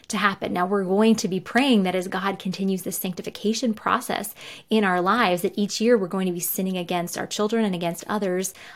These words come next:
a little less, but it's going to happen because we're sinners and we're living in tight quarters. And what sin does is sin cuts down relationship. We see that immediately in Genesis three,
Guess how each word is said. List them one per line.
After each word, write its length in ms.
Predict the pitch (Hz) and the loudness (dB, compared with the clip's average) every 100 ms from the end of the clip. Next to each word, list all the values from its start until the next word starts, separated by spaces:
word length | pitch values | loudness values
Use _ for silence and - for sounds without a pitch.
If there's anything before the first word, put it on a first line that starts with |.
| - | -6
a 60 | 190 | -2
little 340 | 190 185 170 | -2 -2 -2
less, 380 | 175 233 202 - | -2 -2 -2 -4
but 160 | - | -2
it's 160 | 214 - | -2 -4
going 640 | 196 208 208 220 226 233 - - _ | -4 0 2 4 4 4 -2 -20 _
to 80 | 240 | -4
happen 460 | - 208 - - 196 | 2 4 2 -2 -4
because 540 | 196 - 185 185 180 - | -6 -4 -2 -2 -4 -8
we're 200 | 175 190 | -6 -4
sinners 540 | - 185 208 254 247 | -4 0 2 2 0
and 180 | - 185 | -2 -2
we're 120 | 190 | -4
living 320 | 180 185 196 | -4 -2 -2
in 100 | 185 | -4
tight 380 | 185 - 180 165 | -6 -6 -6 -8
quarters. 420 | - 196 170 - | -4 0 0 0
And 220 | - 202 202 | 0 0 2
what 220 | 262 - | 2 0
sin 420 | - 302 294 277 | -4 -2 2 4
does 400 | 214 190 165 156 - - - | 4 2 0 -4 -10 -16 -8
is 160 | - 202 | -4 0
sin 400 | - 262 262 262 - _ | 2 6 6 6 2 _
cuts 640 | - - 208 208 - - - _ _ _ | -10 -2 0 0 -6 -12 -14 _ _ _
down 540 | 202 180 170 170 185 175 _ _ - | -4 -2 -2 -4 -6 -10 _ _ -6
relationship. 800 | 196 190 202 - 165 - - - _ _ _ _ | -2 0 -2 -2 -4 -4 -6 -12 _ _ _ _
We 100 | 220 | 2
see 220 | 226 294 | 4 4
that 160 | 277 233 | 6 6
immediately 640 | 202 196 214 233 240 202 | 6 6 6 4 2 0
in 80 | 190 | -2
Genesis 380 | 185 180 175 180 | -4 -4 -6 -8
three, 420 | - - - - | -8 -8 -8 -12